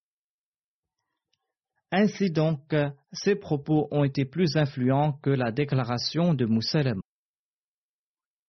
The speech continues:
Tout le monde a accepté son témoignage, et les gens de cette tribu ont voué obéissance à Mousselma.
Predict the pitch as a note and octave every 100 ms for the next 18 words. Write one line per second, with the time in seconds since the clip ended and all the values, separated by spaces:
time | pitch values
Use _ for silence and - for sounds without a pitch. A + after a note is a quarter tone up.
0 | _ _ _ _ E3+ F3 G3+ C#3+ B2+ C#3
1 | C3 - C#3+ - F#3+ F#3+ - A2 E3 C#3+
2 | G#2+ B2+ D3+ A#2+ A2+ A#2+ - _ _ _
3 | _ _ _ _ _ _ C#3+ C#3+ C3+ B2+
4 | A#2 F3 E3 B2+ B2 A#2 A#2 - D3+ D3
5 | D3+ C3+ - C3+ A#2+ - C#3+ A2+ C3 B2
6 | A#2+ D3 B2 G#2 - D#3+ C#3+ - C#3+ C3+
7 | A#2 - D#3 A#2 E2+ D2+